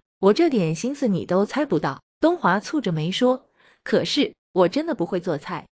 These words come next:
凤九拍拍东华的肩膀说：“别担心，我可以教你，还有明天一天时间，我相信你可以学会的。”东华笑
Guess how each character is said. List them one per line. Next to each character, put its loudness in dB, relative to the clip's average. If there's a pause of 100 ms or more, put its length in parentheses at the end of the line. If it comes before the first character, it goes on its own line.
凤 2
九 2
拍 -2
拍 0
东 -4
华 0
的 -2
肩 -4
膀 -2
说 -2 (260)
：“别 0
担 -2
心， -8 (220)
我 6
可 -2
以 0
教 -2
你， -4 (180)
还 2
有 6
明 0
天 -8
一 -6
天 -6
时 -2
间， -2 (220)
我 2
相 0
信 -2
你 0
可 -4
以 0
学 -2
会 0
的。” -12 (380)
东 2
华 0
笑 -2